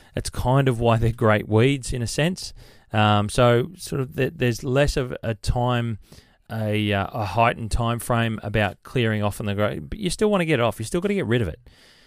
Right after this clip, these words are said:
You've still gotta get it out there and, and clean it all up so that, um, we can get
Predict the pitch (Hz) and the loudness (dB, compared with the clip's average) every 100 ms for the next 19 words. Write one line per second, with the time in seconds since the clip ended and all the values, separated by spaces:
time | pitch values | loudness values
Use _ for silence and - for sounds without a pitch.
0 | _ _ 123 - 175 156 151 131 135 120 | _ _ -4 0 2 4 2 4 2 4
1 | 113 113 113 110 107 - 117 - 131 131 | 2 2 0 0 0 -4 -8 -2 -2 0
2 | 120 107 104 - - _ - _ - - | 2 4 2 0 -10 _ -20 _ -10 0
3 | 113 107 98 - 113 104 98 95 95 _ | 2 2 -2 -4 -2 0 -2 -6 -12 _
4 | _ _ - 117 107 110 117 - | _ _ -4 -4 -2 0 0 0